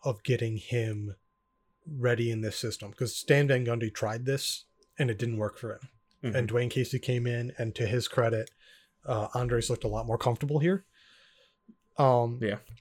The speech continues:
Speaker 1: so as a base defense, I think this is pretty good.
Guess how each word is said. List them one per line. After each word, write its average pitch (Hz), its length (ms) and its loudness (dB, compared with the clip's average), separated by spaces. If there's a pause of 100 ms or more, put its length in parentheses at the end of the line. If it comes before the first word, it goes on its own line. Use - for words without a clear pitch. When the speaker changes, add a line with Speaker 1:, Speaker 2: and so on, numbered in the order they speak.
(220)
Speaker 1:
so 139 160 6
as 147 260 6
a 170 80 8
base 143 720 0 (340)
defense, 110 720 -2 (320)
I 120 140 -2
think 117 200 -2
this 120 160 -2
is 117 120 -4
pretty 113 240 -4
good. 104 320 -6